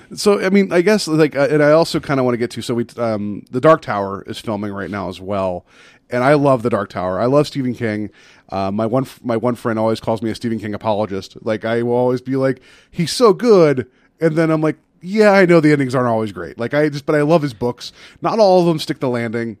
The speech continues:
but I love them, right? Um, and so The Dark Tower's filming, which I, I told Joe before we started recording that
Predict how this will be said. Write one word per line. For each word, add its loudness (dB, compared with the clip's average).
but -2
I -2
love -2
them, -12
right? -4
Um, -2
and -4
so 0
The -4
Dark 2
Tower's 4
filming, -2
which -4
I, 0
I -2
told -4
Joe 0
before -6
we -6
started -2
recording -2
that -2